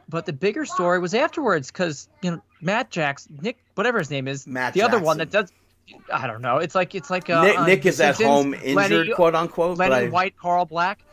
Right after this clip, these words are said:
Speaker 2: I believe he's, I believe he's having a kid or something. I don't know. Also,
Speaker 1: I don't
Speaker 2: I
Speaker 1: know, but
Speaker 2: liked
Speaker 1: anyway.
Speaker 2: Jericho's promo afterwards, him banning all the fans from all <laughs> A E W shows until he says they're not banned anymore.
Speaker 1: But anyway, the Elite, uh,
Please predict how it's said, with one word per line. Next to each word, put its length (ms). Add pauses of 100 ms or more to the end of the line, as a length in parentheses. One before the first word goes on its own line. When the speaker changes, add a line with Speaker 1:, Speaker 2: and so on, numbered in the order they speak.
(220)
Speaker 2:
I 140
believe 300
he's, 340
I 120
believe 220
he's 220
having 260
a 40
kid 280
or 60
something. 280
I 60
don't 120
know. 220 (640)
Also, 160
Speaker 1:
I 40
don't 80
Speaker 2:
I 20
Speaker 1:
know, 80
but 20
Speaker 2:
liked 160
Speaker 1:
anyway. 220
Speaker 2:
Jericho's 480
promo 480
afterwards, 420
him 160
banning 380
all 100
the 100
fans 380
from 200
all 180
<laughs> 40
A 180
E 80
W 340
shows 320
until 240
he 80
says 360 (560)
they're 160
not 220
banned 220
anymore. 420 (580)
Speaker 1:
But 220
anyway, 540
the 220
Elite, 400 (440)
uh, 300